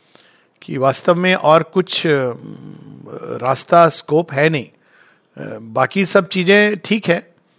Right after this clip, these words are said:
हैं जीवन में, लेकिन इसके बिना ये सारी सृष्टि, व्यक्ति, समाज, ये उठेगा लेकिन फिर वापस गिरेगा। तो कर्म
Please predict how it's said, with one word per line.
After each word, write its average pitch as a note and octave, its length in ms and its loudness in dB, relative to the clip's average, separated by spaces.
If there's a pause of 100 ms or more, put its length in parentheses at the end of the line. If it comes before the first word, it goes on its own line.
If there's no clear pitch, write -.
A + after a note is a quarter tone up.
(220)
हैं D#3 180 2
जीवन D3+ 260 2
में, E3 160 -4
लेकिन D#3+ 600 -10 (120)
इसके E3 260 -4
बिना D3 380 0
ये D#3 260 -4
सारी E3+ 380 2
सृष्टि, D#3 640 -8 (440)
व्यक्ति, D#3 720 -2 (420)
समाज, D3 760 4
ये D3+ 400 -2
उठेगा F#3+ 400 4
लेकिन F#3 300 -2
फिर D#3+ 200 -2
वापस B2+ 320 -2
गिरेगा। A2 440 -12 (1300)
तो D#3+ 180 4
कर्म A3 580 2